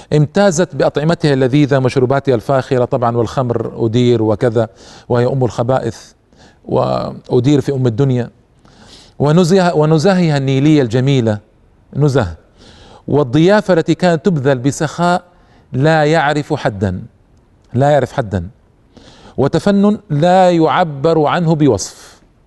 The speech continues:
أبدا. يعني، مهما وصف يقول في السخاء الذي جرى، مظاهر الاحتفال والتفنن الذي جرى، ما يمكن أن يصفه لا عالم ولا أديب ولا صحفي ولا إعلامي ولا شيء،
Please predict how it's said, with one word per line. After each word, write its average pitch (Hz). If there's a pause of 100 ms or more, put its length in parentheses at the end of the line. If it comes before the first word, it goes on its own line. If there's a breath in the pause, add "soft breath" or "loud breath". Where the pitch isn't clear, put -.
(400)
أبدا. 110 (340 loud breath)
يعني، 131
مهما 180
وصف 170
يقول 165 (360 soft breath)
في -
السخاء 151
الذي 135
جرى، 147
مظاهر 135
الاحتفال 139
والتفنن 190
الذي 147
جرى، 160 (520 soft breath)
ما 156
يمكن 107 (540)
أن 143
يصفه 135
لا 151
عالم 170 (160)
ولا 156
أديب 147 (260)
ولا 151
صحفي 160
ولا 147
إعلامي 160
ولا 131
شيء، 95